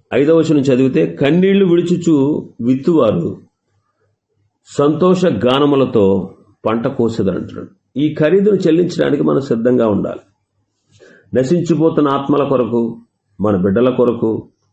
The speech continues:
నశించిపోతున్న మన స్నేహితుల కొరకు, పొరుగువారి కొరకు మనం కన్నీరు కార్చడానికి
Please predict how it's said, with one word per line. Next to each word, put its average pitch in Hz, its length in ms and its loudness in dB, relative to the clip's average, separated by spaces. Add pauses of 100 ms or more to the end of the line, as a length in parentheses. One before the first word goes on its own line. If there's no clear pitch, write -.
(500)
నశించిపోతున్న 165 800 0
మన 151 180 2
స్నేహితుల 143 480 0
కొరకు, 123 680 -2 (340)
పొరుగువారి 135 480 2
కొరకు 123 300 -2
మనం 127 220 0
కన్నీరు 185 400 0
కార్చడానికి 156 920 -2